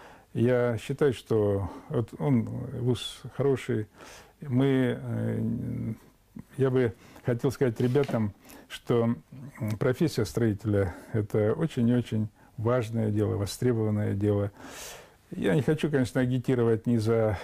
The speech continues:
профессию, ни за вуз, но могу вам сказать, что, э, вот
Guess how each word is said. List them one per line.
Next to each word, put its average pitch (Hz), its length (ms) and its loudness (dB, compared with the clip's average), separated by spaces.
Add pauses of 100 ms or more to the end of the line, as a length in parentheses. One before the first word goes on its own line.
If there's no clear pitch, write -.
(200)
профессию, 120 600 2
ни 113 80 4
за 110 180 2
вуз, 175 320 0 (460)
но 120 140 2
могу 135 220 4
вам 147 120 2
сказать, 135 380 2
что, 120 360 0 (520)
э, 113 180 0
вот 117 240 0